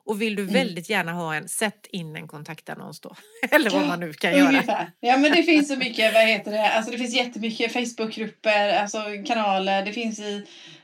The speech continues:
Speaker 2: skolor, det finns ett
Speaker 1: Ja.
Speaker 2: nätverk. Det finns liksom massor att röra sig. Och det tycker jag, det, och då utgår jag verkligen ifrån mig själv. Det, det blev liksom också lite automa-, låter jättekonstigt, men automatiskt. För när man började treva, då börjar man också söka.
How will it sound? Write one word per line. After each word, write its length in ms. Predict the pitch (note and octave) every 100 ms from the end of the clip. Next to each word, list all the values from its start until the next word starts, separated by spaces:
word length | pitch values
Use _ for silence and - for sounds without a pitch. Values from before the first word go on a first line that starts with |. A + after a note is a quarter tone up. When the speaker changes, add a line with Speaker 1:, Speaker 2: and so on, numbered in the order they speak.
| -
Speaker 2:
skolor, 760 | - - C4 A3+ G#3 G#3 A#3 A3 G#3+
det 60 |
finns 240 | A#3+ A3+ A#3+
ett 60 | A3+
Speaker 1:
Ja. 180 | B3+ A#3
Speaker 2:
nätverk. 640 | G3 - G3+ G#3+ A#3 A3
Det 100 | -
finns 200 | A#3 A3+
liksom 380 | A3+ A3+ G#3+ A3
massor 500 | A#3+ B3 - - A#3+
att 140 | B3+ B3
röra 280 | B3+ G3
sig. 80 | F3+
Och 180 | C4 A#3
det 140 | D#4 G#4+ -
tycker 260 | G4+ - E4+
jag, 240 | G3 F#3+ - - - - -
det, 400 | C4+ C#4+ D4+ D4+
och 60 |
då 180 | D4 F#4
utgår 240 | F4 - B3
jag 60 |
verkligen 360 | A3+ G3+ G3 G#3
ifrån 260 | C#4+ E4+
mig 80 | D4+
själv. 280 | A#3+ F#3+ F#3+
Det, 440 | G#3 G3+ G3+ F#3+ G3
det 120 | A3+
blev 340 | C4+ F#4 - A#3+
liksom 300 | C4+ A#3+ A3
också 280 | F#3+ - C#4+
lite 260 | F4+ E4 G3
automa-, 300 | A3 G#3 -
låter 260 | C4 A3+
jättekonstigt, 400 | A3 - F3+ E3+
men 80 | G3+
automatiskt. 560 | G3 A3 D#3+ D#3+ G3+ G#3+
För 80 |
när 100 | A3+ A#3+
man 160 | A#3+
började 400 | C4 B3 G3+ G#3
treva, 500 | B3 F4+ E4 G#3 F3
då 100 | F#3+
börjar 260 | G3 A#3+ B3+
man 140 | E4 C#4+
också 240 | G3+ G#3
söka. 640 | - B3 G3+ D#3+ - B3+